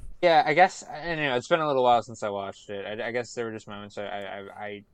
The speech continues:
remember rolling my eyes out a little bit, but I don't remember the moments themselves anymore. It's just been that long.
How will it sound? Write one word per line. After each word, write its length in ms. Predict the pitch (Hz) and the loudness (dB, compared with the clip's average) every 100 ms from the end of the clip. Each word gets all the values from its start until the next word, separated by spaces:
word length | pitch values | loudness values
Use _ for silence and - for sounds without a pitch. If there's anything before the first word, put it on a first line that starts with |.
| _ | _
remember 840 | 120 117 113 113 120 113 120 120 113 | -14 -12 -10 -12 -12 -8 -6 -6 -8
rolling 640 | 113 113 117 117 117 117 | -8 -8 -10 -12 -16 -18
my 100 | 113 113 117 | -20 -20 -20
eyes 120 | 117 120 | -16 -16
out 140 | 117 | -16
a 40 | |
little 180 | 117 120 | -14 -6
bit, 120 | 120 | -6
but 80 | 117 | 2
I 80 | 123 | 4
don't 160 | 135 143 | 4 0
remember 400 | 127 123 123 113 | -4 -2 -2 -2
the 120 | 107 | -6
moments 320 | 104 98 - | -10 -14 -18
themselves 500 | 101 - 95 98 - | -18 -14 -14 -14 -20
anymore. 420 | 95 90 90 92 | -20 -20 -20 -20
It's 100 | 92 | _
just 180 | 98 - | -20 -20
been 140 | 92 92 | -20 -20
that 200 | 92 92 | -20 -20
long. 240 | 92 | -20